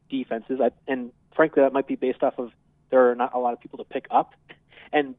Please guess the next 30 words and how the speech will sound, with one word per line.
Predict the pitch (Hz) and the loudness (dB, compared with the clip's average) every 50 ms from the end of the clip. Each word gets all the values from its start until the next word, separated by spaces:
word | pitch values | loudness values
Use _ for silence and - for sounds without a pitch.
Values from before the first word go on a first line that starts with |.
| _ _ - | _ _ -8
just | 147 139 - | -8 -8 -2
having | - 156 139 135 131 131 | 0 0 0 0 -2 -6
any | - 131 147 156 143 | -8 -8 -6 -4 -2
asset, | 123 127 131 - - 160 - | 0 0 0 0 -2 -4 -2
whether | 123 127 131 131 135 | -2 -2 -2 0 -2
it | 131 | -4
is | 120 | -6
a | 123 | -8
defense | - _ 139 135 - - 139 135 - - | -10 _ -12 -10 -8 -8 -10 -8 -8 -12
or | 120 | -6
kicker | - - 147 - 135 | -4 -4 -4 -4 -4
or | |
whatever | 131 131 120 117 123 131 | -4 -6 -6 -4 -4 -4
else, | 131 127 120 - _ _ _ _ _ _ _ _ | -2 -2 -4 -8 _ _ _ _ _ _ _ _
is | 135 131 | -8 -2
better | - 143 135 135 | 2 2 2 2
than | 131 131 120 | 0 -2 -6
having | 127 127 123 117 - | -6 -8 -8 -6 -2
no | 117 120 131 127 | -2 -2 0 -2
assets | 120 117 113 - _ _ | -2 -4 -4 -8 _ _
in | _ _ | _ _
their | 120 113 | -20 -20
team. | - - 117 113 - _ - | -18 -18 -20 -20 -20 _ -12
So | - | -6
that's, | - - - - - | -6 -6 -6 -4 -4
that's | 165 175 - | -4 -4 -4
kind | - - 170 131 | -6 -10 -10 -8
of | 123 | -8
how | 120 117 | -8 -8
I | 117 123 135 135 | -6 -6 -8 -8